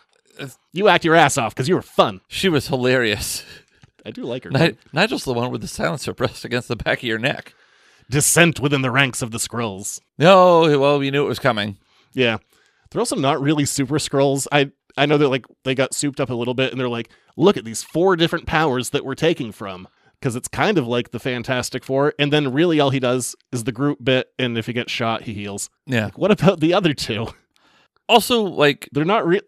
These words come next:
Speaker 1: like, it's, they're using two of the four powers, and you could say, like, "Well, like, the big one, like,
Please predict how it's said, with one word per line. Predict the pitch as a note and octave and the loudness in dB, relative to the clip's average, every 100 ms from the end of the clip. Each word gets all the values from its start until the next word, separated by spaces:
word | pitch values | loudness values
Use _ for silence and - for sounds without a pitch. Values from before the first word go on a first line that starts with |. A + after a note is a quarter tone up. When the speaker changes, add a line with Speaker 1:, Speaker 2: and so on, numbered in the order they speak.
| _ | _
Speaker 1:
like, | D3+ C#3+ - _ | -4 -4 -6 _
it's, | F3 - - _ | -12 -12 -20 _
they're | A3+ | -2
using | A3 G3+ F#3 _ | 2 2 0 _
two | - - B3+ | -2 0 4
of | A#3+ E3 | 2 2
the | F3 | 0
four | F#3+ F3+ | 2 0
powers, | E3+ D#3 B2+ A2 | 4 2 2 0
and | |
you | C3 | -4
could | B2+ | -6
say, | C#3 | -4
like, | C3 A#2+ | -2 -2
"Well, | C3+ C3+ A#2+ - _ _ _ | -2 0 0 -4 _ _ _
like, | A#2+ A2+ | -6 -6
the | A2 | -2
big | D#3+ B2+ | -2 -2
one, | A#2 G#2+ | -4 -6
like, | G#2 - | -10 -14